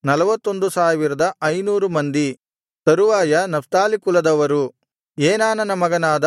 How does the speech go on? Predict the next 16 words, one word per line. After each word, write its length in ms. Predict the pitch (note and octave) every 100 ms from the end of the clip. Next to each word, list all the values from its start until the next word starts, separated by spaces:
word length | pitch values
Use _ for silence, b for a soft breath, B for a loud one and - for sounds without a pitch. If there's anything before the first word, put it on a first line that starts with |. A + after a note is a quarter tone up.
| F3
ಅಹೀರನು 560 | C3+ F#3+ G#3+ F3 C3+ D#3 A3 _ _ _ -
ನಫ್ತಾಲಿ 480 | C#3 - G3+ G#3+ G#3+
ಕುಲದ 320 | F#3+ D#3+ D#3+ F#3
ಸೈನ್ಯಾಧಿಪತಿ. 880 | D#3+ E3+ F#3+ F#3 D#3+ E3 C#3+ D#3 C3 - _ _ _ _ -
ಅವನ 240 | D3 D#3 D#3
ಸೈನಿಕರ 540 | D#3+ F#3+ A3 A3+ G3
ಸಂಖ್ಯೆ 440 | E3 D#3+ C#3 D3+ E3 A3 - _ _ _
ಐವತ್ಮೂರು 640 | D3 F#3 A3+ A3+ G3 G3 F#3
ಸಾವಿರದ 500 | E3+ E3 D#3 D3 E3 F#3
ನಾನೂರು 500 | D3+ F3 G3 G3 F3+
ಮಂದಿ. 380 | D3+ C#3+ D3+ C3 - _ _ _ _ _ -
ಹೀಗೆ 380 | F3 A3 D#3 D#3 G#3 - - C#3+
ದಾನ್ 280 | D3 G3+
ಕುಲದ 320 | A3 G#3 G3 E3
ದಂಡಿಗೆ 520 | C#3 C#3+ E3 G#3 G3+
ಸೇರಿದ 420 | F3+ F3+ D#3+ C#3+